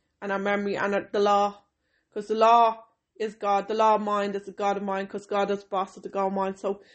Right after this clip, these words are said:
God is the key to, to your freedom, because you're using God's gifts inside God's gifted God mind. Man is the key to conformity, because you're conforming and you're living by, um, man's tools outside in. So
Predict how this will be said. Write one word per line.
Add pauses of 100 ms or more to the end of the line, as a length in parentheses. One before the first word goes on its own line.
(160)
God
is
the
key
to, (280)
to
your
freedom, (320)
because
you're
using
God's
gifts
inside
God's
gifted
God
mind. (380)
Man
is
the
key
to
conformity, (680)
because
you're
conforming
and
you're
living (200)
by, (280)
um, (380)
man's
tools
outside
in.
So